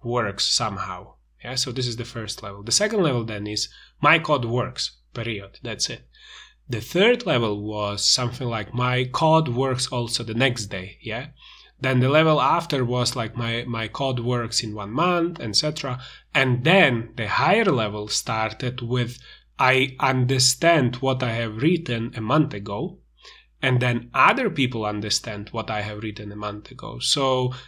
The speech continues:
actually my code works, and this is important to understand for developers as well as for managers, that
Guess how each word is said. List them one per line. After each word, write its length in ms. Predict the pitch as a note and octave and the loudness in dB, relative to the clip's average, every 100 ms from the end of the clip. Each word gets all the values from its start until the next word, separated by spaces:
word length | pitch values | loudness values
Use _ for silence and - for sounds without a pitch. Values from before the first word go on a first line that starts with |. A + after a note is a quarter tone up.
| - | 0
actually 480 | E3 D#3+ D#3+ D3 C3 - _ | 2 4 2 2 -2 -12 _
my 240 | C3+ C#3 C3+ | 2 4 4
code 320 | C3+ G#3 D#3+ | 4 4 4
works, 640 | A#2 C#3 G#3 A#2 G#2 G#2 B2 | 2 4 4 2 -2 -4 -4
and 120 | C3 | -2
this 100 | E3+ | -2
is 140 | D#3+ | -2
important 500 | B2+ B2+ D#3+ D3+ A#2+ | -2 0 0 0 -4
to 60 | A#2+ | -4
understand 440 | A2+ G#2+ C#3+ B2 | -4 -4 -4 -4
for 220 | - B2+ | -4 -6
developers 800 | G#2 G#2 G#2 D#3 D#3+ - G2+ - | -6 -8 0 2 2 -2 -8 -8
as 160 | A2 - | -6 -4
well 160 | B2+ | -4
as 100 | A2+ | -4
for 300 | - A#2 G#2+ | -8 -10 -10
managers, 640 | G2+ A#2+ D#3 B2 G2+ F#2+ - | -6 2 2 2 -2 -8 -10
that 180 | G#2 | -10